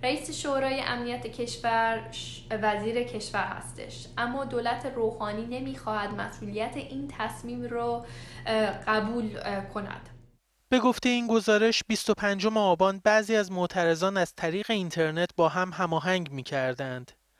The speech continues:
Speaker 2: همان روز گزارش‌ها دربارهٔ قطعی اینترنت موبایل شروع شد. تا بعد از ظهر روز بعد، بیست و شش آبان، اینترنت بین‌المللی در تقریباً همه جای ایران قطع شده بود.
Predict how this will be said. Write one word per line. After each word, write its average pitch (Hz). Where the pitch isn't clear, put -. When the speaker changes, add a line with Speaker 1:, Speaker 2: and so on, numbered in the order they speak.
Speaker 2:
همان 196
روز 202
گزارش‌ها 170
دربارهٔ 180
قطعی 196
اینترنت 185
موبایل 196
شروع 131
شد. 127
تا 185
بعد 170
از 165
ظهر 175
روز 185
بعد، 185
بیست -
و 170
شش -
آبان، 180
اینترنت 202
بین‌المللی 180
در 196
تقریباً 190
همه 208
جای 220
ایران 180
قطع 180
شده 131
بود. 123